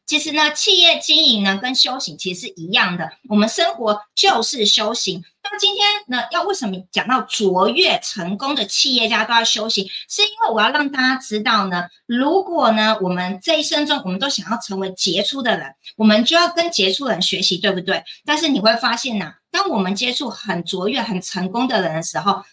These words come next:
他们居然都有不同的修行习惯，然后他们都知道修行对他们的帮助，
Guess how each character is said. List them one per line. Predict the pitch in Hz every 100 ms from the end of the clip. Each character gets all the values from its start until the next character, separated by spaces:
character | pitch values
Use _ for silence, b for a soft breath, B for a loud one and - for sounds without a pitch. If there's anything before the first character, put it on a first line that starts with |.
| _
他 | - - 302
们 | 320 247
居 | 208 302
然 | 226 180 - _
都 | 285
有 | 277 - _
不 | 330
同 | - - 170
的 | 175
修 | - 214
行 | - 139
习 | 180 - 160 160
惯， | 220 - B B
然 | 202
后 | 214 247 -
他 | 320 339
们 | 285
都 | 262
知 | 254 240
道 | 247 170 -
修 | - - 262
行 | 285 180
对 | 175 202
他 | 233
们 | 190
的 | 175
帮 | 185 190
助， | 208